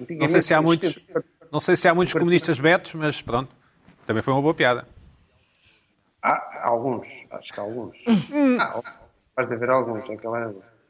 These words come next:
Speaker 1: Bom, só
Speaker 2: Creio
Speaker 1: uma
Speaker 2: que
Speaker 1: coisa
Speaker 2: não.
Speaker 1: rápida, não sei, eh, não sei se posso avançar.
Speaker 2: Podes, podes,
Speaker 1: Posso?
Speaker 2: diz lá, Pina, rapidamente.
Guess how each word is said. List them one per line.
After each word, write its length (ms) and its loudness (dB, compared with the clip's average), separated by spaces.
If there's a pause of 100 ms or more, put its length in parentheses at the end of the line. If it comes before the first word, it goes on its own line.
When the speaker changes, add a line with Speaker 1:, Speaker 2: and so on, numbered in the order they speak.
(240)
Speaker 1:
Bom, 240 2
só 160 0
Speaker 2:
Creio 140 6
Speaker 1:
uma 40 4
Speaker 2:
que 20 -10
Speaker 1:
coisa 220 4
Speaker 2:
não. 60 2
Speaker 1:
rápida, 380 0
não 140 -20
sei, 260 -2
eh, 240 4
não 160 -2
sei 180 -2
se 120 -16
posso 580 0
avançar. 460 0
Speaker 2:
Podes, 240 6
podes, 180 4
Speaker 1:
Posso? 160 -2
Speaker 2:
diz 80 -2
lá, 160 4
Pina, 260 0
rapidamente. 500 2